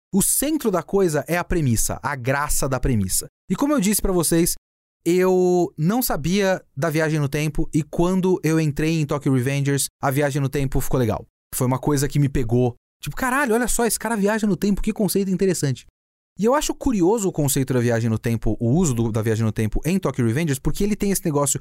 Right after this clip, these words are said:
de um período muito específico, então ele tem várias limitações, o que já é um mecanismo de roteiro muito interessante, ele tem várias limitações. Ele precisa apertar a mão do cara, não é a hora que ele quiser, ele não ativa, não aperta um botão, ele não tem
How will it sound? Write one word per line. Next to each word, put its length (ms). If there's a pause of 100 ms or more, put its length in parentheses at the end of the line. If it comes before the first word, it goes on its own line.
(140)
de 340
um 100
período 320
muito 140
específico, 560 (300)
então 160
ele 60
tem 120
várias 380
limitações, 760 (260)
o 60
que 160
já 120
é 80
um 40
mecanismo 420
de 60
roteiro 260
muito 160
interessante, 460
ele 80
tem 140
várias 320
limitações. 460 (440)
Ele 180
precisa 560
apertar 320
a 40
mão 180
do 80
cara, 420
não 140
é 60
a 60
hora 140
que 80
ele 80
quiser, 380
ele 80
não 100
ativa, 540
não 80
aperta 300
um 40
botão, 460
ele 100
não 60
tem 140